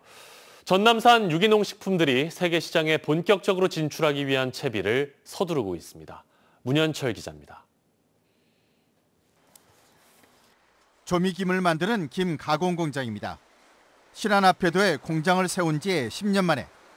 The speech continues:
Speaker 2: 지난해 일억 달러 수출탑을 수상했습니다. 수출 비결은 유기 인증. 원초부터 철저한 품질 관리로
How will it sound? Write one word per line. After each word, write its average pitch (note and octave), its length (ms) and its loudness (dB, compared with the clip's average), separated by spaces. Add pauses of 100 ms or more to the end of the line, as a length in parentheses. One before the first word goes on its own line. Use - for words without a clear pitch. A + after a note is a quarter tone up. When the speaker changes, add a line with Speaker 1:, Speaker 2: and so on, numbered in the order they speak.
(140)
Speaker 2:
지난해 E3 560 2
일억 F3 360 0
달러 D#3 440 4
수출탑을 F#3 680 -4
수상했습니다. A#2 760 -6 (880)
수출 B3 380 0
비결은 G3+ 600 2
유기 F3+ 360 -2
인증. D#3 320 -2 (800)
원초부터 F3 840 2
철저한 A3+ 500 0
품질 G#3+ 340 -2
관리로 C#3 380 -2